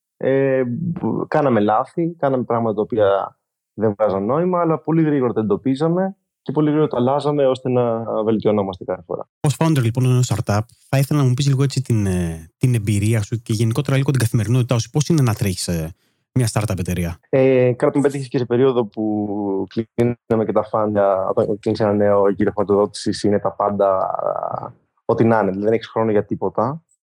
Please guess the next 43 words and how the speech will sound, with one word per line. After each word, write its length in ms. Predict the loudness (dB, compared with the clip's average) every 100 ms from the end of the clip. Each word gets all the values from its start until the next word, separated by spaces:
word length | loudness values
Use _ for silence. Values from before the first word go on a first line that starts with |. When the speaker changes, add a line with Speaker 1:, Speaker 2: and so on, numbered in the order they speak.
| _ _ _
Speaker 1:
Ε, 560 | 0 2 2 0 0 -2
οπότε 460 | 0 0 2 0 -2 _ _ _
θα 100 | -2
απαντήσω 420 | 0 0 2 0
σαν 500 | -4 -14 -6 -2 0
να 80 | 0
είμαι 260 | -2 -2
μια 140 | -2 -4
φυσιολογική 380 | -4 -2 -2 0
ζωή. 120 | -2
Θα 80 | -2
απαντήσω 340 | -2 2 0
σαν 140 | 2
να 60 | 2
είμαι 80 | 2
από 160 | 0
τώρα 280 | 0 2 0
πλέον, 280 | 0 -2 -2
που 60 | -4
έχει 180 | -10 -6
κλείσει 360 | -2 -2 -4
και 100 | -6
ο 340 | -2 0 0 0
γύρος 220 | 2 2
χρηματοδότησης 640 | 0 0 2 0 0 -2
και 120 | 0
πλέον 180 | 0 2
μιλάμε 240 | 4 2 2
για, 100 | 0
μόνο 320 | 2 0 2
για 200 | 2 2
operations. 680 | 0 2 0 -6 -20 -20 _ _ _
Ο 240 | _ 0 0
χρόνος 320 | -2 -6 -4
είναι 140 | -2
ότι 720 | -2 0 0 2 0 0 -4 -8 -16 _ _ _
ξυπνάω, 440 | -4 0 2 0 -2
δεν 100 | -2
ξέρω, 280 | 0 2
εγώ 120 | 0 -2
ξυπνάω 360 | -6 -2 0
μια 220 | 0 0
ώρα 420 | 2 2 2 0